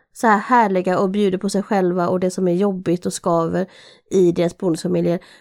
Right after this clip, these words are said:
för det kan vara tufft att liksom öppna upp sig. Det tycker jag är fantastiskt. Men sen tycker jag också att det är fantastiskt alla de som svarar. För de svarar så nyanserat och omtänksamt och fint, så att jag vill plussa det.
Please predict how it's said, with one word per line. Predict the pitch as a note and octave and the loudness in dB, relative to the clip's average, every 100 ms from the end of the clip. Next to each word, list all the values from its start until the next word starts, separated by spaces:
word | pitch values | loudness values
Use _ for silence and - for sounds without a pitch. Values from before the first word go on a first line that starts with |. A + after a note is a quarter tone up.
| _ | _
för | G#3+ | -4
det | G3 | -2
kan | F3 F#3 | -2 -2
vara | C#4 | -2
tufft | F#4+ G#3+ - - - | -2 -2 -6 -20 -6
att | G#3 G#3 | -4 -2
liksom | F#3+ - | -4 -2
öppna | - - | -4 -2
upp | F3+ - | -4 -2
sig. | A#3+ D4+ - _ | -4 -4 -6 _
Det | B3 | -4
tycker | C4+ B3 | -2 -2
jag | |
är | A#3+ | -2
fantastiskt. | A#3 A3 G3 - C4 C#4+ - - - | -2 -2 -4 -2 -4 -4 -10 -20 -4
Men | A#3+ | 0
sen | A#3+ A3 | 0 0
tycker | B3 | 0
jag | C#4 | -2
också | A#3+ | -2
att | |
det | A3+ | -2
är | |
fantastiskt | A#3+ A#3+ C4+ A#3+ A3+ - | -2 -4 -2 -2 -4 -4
alla | A#3+ A3 | -2 0
de | G#3 | 0
som | F#3+ | -2
svarar. | F#3+ - C4+ D4 G3 D#3+ A#3+ D#4+ - - - _ | -4 -2 0 0 0 0 0 0 -4 -12 -20 _
För | C4 | 0
de | C4 | 0
svarar | - C#4+ C#4+ G#3 A3 | 0 0 2 2 0
så | - A3+ A3+ - _ _ _ _ - A#3+ | 0 0 0 -4 _ _ _ _ 0 2
nyanserat | C4 C4 - C#4+ A3+ G3 A3+ C4 B3 - | 4 2 2 2 2 2 2 0 -2 -4
och | A3+ A3+ A3+ G#3+ - - - | 0 2 2 0 -4 -6 0
omtänksamt | D4 B3+ G#3 G#3 G3 G3 A#3+ B3+ C4 B3 - | 2 2 2 0 -2 0 0 2 2 0 -2
och | A3 | -4
fint, | - C4+ C4+ G#3+ | -2 0 0 0
så | G#3+ | -4
att | G#3+ - - - | -6 -16 -14 -2
jag | B3+ | 0
vill | B3 | 0
plussa | - C4 - B3 | -2 -2 -2 -4
det. | B3 | -4